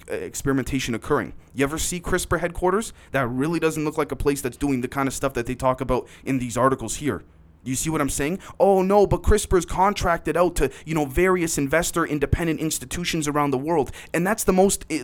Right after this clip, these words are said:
detailed they get. That's not even detailed. That's vague. That's really vague. You wanna know why? Because they're merging the skin of different extraterrestrials that have been given to them from the Council of Five and humans in the deep underground military bases, not in the U S,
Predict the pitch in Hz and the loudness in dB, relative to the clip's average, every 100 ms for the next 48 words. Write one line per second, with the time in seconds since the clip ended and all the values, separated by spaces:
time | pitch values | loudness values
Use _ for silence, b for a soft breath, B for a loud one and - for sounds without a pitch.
0 | 147 185 196 202 180 160 143 196 - - | -6 -8 0 2 4 2 0 0 0 -8
1 | B 233 - 247 254 233 240 262 269 208 | B 0 0 0 0 2 2 2 0 0
2 | 165 175 147 247 302 - - b b - | 0 -2 2 2 2 -4 -16 b b -4
3 | 220 185 269 233 175 254 226 101 B 143 | -2 -2 0 0 2 2 2 -4 B -8
4 | 160 165 165 165 135 127 156 247 B 131 | -2 0 2 0 2 2 2 0 B 0
5 | - - 185 139 143 131 127 160 196 202 | 0 2 0 4 2 4 4 4 4 2
6 | 190 175 - 196 170 101 B B - 170 | 0 0 -2 0 0 0 B B 4 6
7 | 151 117 127 170 196 185 160 - 170 - | 6 0 -4 0 0 0 -4 -4 -4 2
8 | 139 147 151 135 127 123 123 165 175 143 | 2 2 0 2 0 2 -2 -2 -2 -4
9 | 131 131 120 117 143 165 175 185 - 127 | -4 -2 -4 -4 -2 -2 -2 -4 0 2
10 | 123 120 B - 127 - - 240 196 131 | 2 0 B -4 -4 -4 0 2 2 0
11 | - 170 185 165 180 170 165 151 147 143 | -2 -2 -2 -2 -4 -2 0 0 0 2
12 | 143 143 151 123 139 131 131 - B 107 | 0 0 -2 0 0 -2 -6 -8 B 0
13 | 117 143 170 156 151 143 151 135 | 4 4 2 0 0 4 2 2